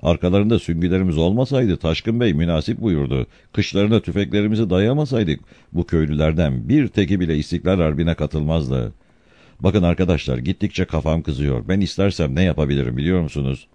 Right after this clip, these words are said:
Gözlerini teker teker her birisinin göz bebeklerinin içine bakarak salondakilerin üstünde dolaştırdı. "Biliyor musunuz, eğer ben istersem ne yaparım? O İnce Mehmet'e Allah diyerekten tapan köylülerin hepsini İnce Mehmet'in kanına susatırım.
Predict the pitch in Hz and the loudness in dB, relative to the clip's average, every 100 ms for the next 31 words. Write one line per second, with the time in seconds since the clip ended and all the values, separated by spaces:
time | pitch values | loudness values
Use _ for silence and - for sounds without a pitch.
0 | _ _ _ _ - 65 60 62 62 65 | _ _ _ _ -6 -4 -4 -4 -4 -6
1 | 64 71 73 69 69 71 64 82 71 67 | -8 -4 -2 -2 -2 -2 0 0 0 -4
2 | 64 65 67 73 71 67 65 - 73 64 | -4 -4 -2 -2 -2 -2 -4 -4 -4 -4
3 | 67 71 67 65 69 71 78 80 73 76 | -4 -2 -2 -2 -4 -2 -2 0 -2 -2
4 | 73 78 71 - 69 69 65 65 - 60 | -2 -2 -2 -4 -4 -2 -2 -4 -4 -6
5 | 58 58 55 _ _ _ _ _ _ - | -4 -6 -8 _ _ _ _ _ _ -12
6 | - 117 196 196 110 80 67 80 113 92 | 4 6 8 8 6 2 4 4 4 4
7 | 107 101 110 117 104 90 87 78 76 73 | 4 2 2 2 4 4 4 2 2 0
8 | 71 - _ - 143 110 104 101 113 95 | -2 -8 _ 2 2 2 4 4 4 4
9 | 82 58 90 82 92 92 - 90 82 82 | 2 2 2 4 2 2 0 2 2 2
10 | 85 73 80 90 104 - 82 73 82 82 | 0 0 0 0 0 0 0 0 0 2
11 | 147 - 113 80 90 76 107 85 82 90 | 0 0 -2 0 0 2 2 2 0 0
12 | 76 80 82 85 - 71 69 69 64 64 | 0 0 0 -2 -4 -6 -4 -4 -4 -6